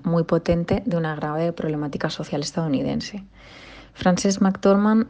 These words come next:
hace un trabajo estupendo, que también se merecía la estatuilla. Para mí su mayor logro es que consigue una interpretación tan sutil que se fusiona con el resto de los actores de la película, que son actores no profesionales, ¿no? Y eso tiene mucho mérito.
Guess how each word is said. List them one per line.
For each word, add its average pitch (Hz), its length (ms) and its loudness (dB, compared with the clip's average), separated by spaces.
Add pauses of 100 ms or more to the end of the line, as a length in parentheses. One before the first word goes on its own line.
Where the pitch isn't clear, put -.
(140)
hace - 260 -4
un 170 60 0
trabajo 160 320 2
estupendo, 170 680 0
que - 140 -2
también 151 280 -4
se 175 140 -8
merecía 156 300 -6
la 151 80 -4
estatuilla. 180 680 -4
Para 160 220 -4
mí 165 320 -2
su - 160 -8
mayor 165 320 -2
logro 165 260 -4
es 165 80 -8
que 160 140 -6
consigue 160 540 -6
una 165 100 -6
interpretación 156 640 -8
tan 151 220 -6
sutil - 480 -10 (440)
que - 80 -10
se 175 140 -4
fusiona 190 400 0
con 165 140 2
el 156 100 -2
resto 156 240 -2
de 156 100 4
los 156 160 0
actores 160 380 0
de 160 80 4
la 151 140 2
película, 160 480 2
que 160 240 2
son 170 180 4
actores 175 320 2
no 170 160 2
profesionales, 151 800 2
¿no? 170 160 0
Y 170 80 2
eso 160 180 0
tiene 165 180 0
mucho 147 280 -4
mérito. 139 420 -4